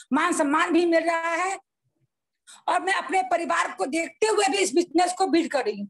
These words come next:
और इस business से मेरे पूरे family support करते हैं, तो मुझे काफी अच्छा लगता है। इसके साथ साथ मैं अपने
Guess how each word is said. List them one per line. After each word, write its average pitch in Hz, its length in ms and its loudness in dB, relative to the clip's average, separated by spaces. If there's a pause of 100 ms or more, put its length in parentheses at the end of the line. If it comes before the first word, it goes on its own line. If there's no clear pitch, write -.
(320)
और 349 120 0
इस - 200 -2
business 359 340 2
से 381 80 -2
मेरे 359 220 -2
पूरे 349 260 -2
family 302 360 -2
support 311 380 -6
करते 240 380 -4
हैं, 208 140 -6 (600)
तो 370 80 -2
मुझे 359 180 -2
काफी 302 360 0
अच्छा 320 360 0
लगता 254 300 0
है। 214 220 -4 (360)
इसके 427 240 0
साथ 415 200 0
साथ 415 200 -2
मैं 403 120 0
अपने 403 320 -2